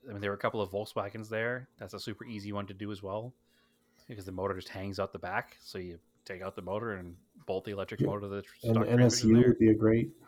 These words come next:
Speaker 1: The
Speaker 2: electric
Speaker 1: N S U would be
Speaker 2: conversion.
Speaker 1: an interesting one to do it too as well, because why not, right?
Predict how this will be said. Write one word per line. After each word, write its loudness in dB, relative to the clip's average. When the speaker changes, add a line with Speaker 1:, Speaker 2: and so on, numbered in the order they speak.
Speaker 1:
The -16
Speaker 2:
electric 0
Speaker 1:
N -2
S -6
U 2
would 4
be 0
Speaker 2:
conversion. 0
Speaker 1:
an -20
interesting -8
one -6
to -12
do -8
it -14
too -10
as -10
well, -6
because -12
why -10
not, -8
right? -12